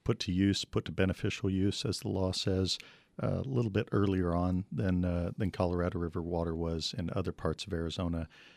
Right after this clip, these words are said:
So the Colorado River Indian tribes just up the river from us in La Paz County, and, uh, those of us in Yuma County, the several irrigation districts there, have irrigation rights, uh, with the federal government to use Colorado River water. That's,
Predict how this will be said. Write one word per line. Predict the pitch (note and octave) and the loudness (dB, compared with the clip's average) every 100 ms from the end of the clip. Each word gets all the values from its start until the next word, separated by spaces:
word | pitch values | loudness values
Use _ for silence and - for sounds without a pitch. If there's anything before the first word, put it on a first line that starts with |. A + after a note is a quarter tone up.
| _ | _
So | - - F#2+ F#2 F#2 F#2 | -4 2 4 4 2 -2
the | - F#2+ F2 F2 E2+ D3+ _ | -2 0 0 0 -4 -6 _
Colorado | - G#2 G2+ G2 F#2+ | 0 2 4 2 2
River | G2 G2 F#2 | 2 0 0
Indian | G2 G#2 G2 | 0 0 0
tribes | A2+ G#2+ C3 - - | 0 0 0 -6 -2
just | G2 - | -2 0
up | - - | -4 -2
the | F2+ | -2
river | F#2 F#2+ | -2 -4
from | - G2+ G2 | -4 -2 -2
us | - G2 | -4 -6
in | |
La | F#2 | -6
Paz | - G2+ F#2 | -4 -6 -4
County, | G#2 G2+ G#2+ - - - - _ F#2+ | -2 0 0 -4 -20 -20 -20 _ -2
and, | F#2 F2+ F2 | 0 0 0
uh, | F2+ F2+ F2+ F2 - | 0 0 0 -2 0
those | F#2+ F2 | 0 2
of | |
us | F#2 - | -2 0
in | F#2 | 0
Yuma | F2+ F#2+ E2+ | 0 0 0
County, | F#2 F2 F2 E2+ | -2 0 0 -2
the | E2+ | -2
several | - F#2 F2+ F2 | -2 -2 -2 -4
irrigation | E2+ E2 F2+ F2 F2+ | -4 -4 -4 -4 -4
districts | E2+ - G2+ - | -6 -4 -6 -2
there, | F#2 F2 E2+ - - - _ - | -2 -2 -4 -12 -20 -20 _ 0
have | B2 A#2 | 4 4
irrigation | - A2 G2 G2+ - F#2+ F2+ | 4 2 2 2 2 -2 0
rights, | F2+ F#2 - - - G#2 | 0 0 -2 -4 -2 0
uh, | F2 | 0
with | F#2 - | -2 -4
the | |
federal | - F2+ F#2 E2+ | -2 -2 0 0
government | F2+ F#2 F2+ F#2+ - | -2 0 -2 -2 -4
to | F2+ | -2
use | F2+ - | 0 0
Colorado | F2+ F2 E2+ E2+ | -2 0 -2 -4
River | E2 E2+ D#2+ | -6 -6 -4
water. | D#2+ E2 | -4 -4
That's, | D#2+ D#2+ - | -4 -4 -6